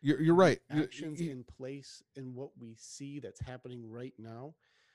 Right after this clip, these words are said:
Speaker 2: the stuff that's being put out that's in everybody's face is not the peaceful aspect of things. You're not seeing that. We're watching the kids
Speaker 1: No,
Speaker 2: with guns.
Speaker 1: that's,
Speaker 2: We're watching the people
Speaker 1: that's,
Speaker 2: throwing Molotovs.
Speaker 1: no, no,
Speaker 2: We're
Speaker 1: that
Speaker 2: only
Speaker 1: is
Speaker 2: seeing
Speaker 1: not true. The, the, because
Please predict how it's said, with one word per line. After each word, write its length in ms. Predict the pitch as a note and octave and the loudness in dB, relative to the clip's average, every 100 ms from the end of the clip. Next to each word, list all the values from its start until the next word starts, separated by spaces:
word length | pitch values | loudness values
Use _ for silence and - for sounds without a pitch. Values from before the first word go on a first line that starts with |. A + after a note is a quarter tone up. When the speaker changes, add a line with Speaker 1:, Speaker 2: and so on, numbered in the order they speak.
| _ _ | _ _
Speaker 2:
the 180 | - B2+ | -14 -14
stuff 380 | - - F#3 E3 | -14 -14 -14 -12
that's 180 | D3 B2 | -14 -14
being 480 | A#2+ C#3 C3+ B2 A2+ _ _ _ - | -12 -12 -10 -12 -16 _ _ _ -12
put 160 | D#3 - | -12 -12
out 220 | C3 C#3 - | -14 -14 -14
that's 180 | B2 - - | -20 -20 -16
in 180 | D3+ D#3 | -14 -14
everybody's 580 | C3 B2+ B2+ A#2+ A#2 - - | -14 -14 -14 -14 -16 -18 -14
face 400 | D3 A#2+ A2 - - | -12 -12 -16 -20 -18
is 180 | B2+ B2 | -18 -16
not 240 | C3 D3 _ C#3 | -16 -18 _ -20
the 120 | A#2 _ - | -20 _ -16
peaceful 440 | C#3+ C#3 - C3 A#2 | -16 -16 -16 -16 -14
aspect 540 | B2+ - - G#2 - | -18 -18 -20 -20 -18
of 100 | G#2 | -20
things. 460 | _ F2 - _ _ _ _ | _ -20 -20 _ _ _ _
You're 120 | B2 C#3 | -14 -12
not 160 | D3 - | -14 -18
seeing 380 | - E3 C#3+ | -14 -10 -10
that. 200 | G#2+ F2+ _ | -12 -18 _
We're 120 | B2 | -14
watching 440 | B2+ C3 C#3 - C3+ | -12 -12 -14 -12 -14
the 60 | A#2+ | -12
kids 220 | - C#3 | -10 -4
Speaker 1:
No, 120 | D#3 | -4
Speaker 2:
with 160 | B2 - | -4 4
guns. 100 | C#3+ | 6
Speaker 1:
that's, 220 | C#3+ A#2+ | 6 0
Speaker 2:
We're 60 | |
watching 340 | A2+ B2+ - B2+ | -12 -16 -14 -14
the 60 | |
people 180 | A#2+ C3+ | -2 2
Speaker 1:
that's, 140 | C#3+ - | 2 2
Speaker 2:
throwing 260 | B2 B2+ | -12 -14
Molotovs. 360 | B2 B2+ A2 - | -14 -14 -10 4
Speaker 1:
no, 160 | D3+ | 6
no, 180 | F#3 D#3+ | 8 6
Speaker 2:
We're 140 | C3+ - | 4 0
Speaker 1:
that 120 | C3+ D#3+ | 8 10
Speaker 2:
only 120 | E3+ | 10
Speaker 1:
is 100 | A#2+ | 6
Speaker 2:
seeing 300 | B2 C3+ C#3+ | 2 4 6
Speaker 1:
not 380 | D3+ F3 - - - | 8 6 4 -4 -12
true. 480 | - F3 D#3+ G#2+ F#2+ _ - | 0 6 6 6 -2 _ 2
The, 380 | C3+ C#3 B2 - | 6 6 4 -8
the, 60 | C3+ | -2
because 340 | C3 C3 C3+ | 2 4 4